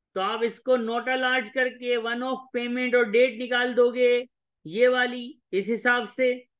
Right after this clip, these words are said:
और कहानी तबाह हो जाएगी। आपको ये पता होना चाहिए कि बारह से कम का पीरियड हो, तो एपी की range,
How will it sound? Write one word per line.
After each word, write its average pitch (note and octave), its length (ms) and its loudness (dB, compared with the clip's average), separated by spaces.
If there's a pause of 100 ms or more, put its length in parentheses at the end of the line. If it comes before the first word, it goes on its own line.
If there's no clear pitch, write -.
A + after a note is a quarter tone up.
(100)
और D#3+ 140 -4
कहानी F#3 380 -4
तबाह F#3 280 -2
हो G3+ 160 4
जाएगी। A3 540 0 (640)
आपको D#3 500 0
ये F#3+ 120 2
पता G#3 280 -2
होना D#4 300 2
चाहिए A#3 680 0 (260)
कि F#3 120 -2
बारह G#3 440 2
से A#3+ 140 2
कम A#3+ 320 -4
का B3 140 -2
पीरियड A#3 480 -4
हो, C4+ 520 4 (320)
तो A3 120 0
एपी A#3+ 480 -2
की A3+ 260 -6
range, D4+ 560 2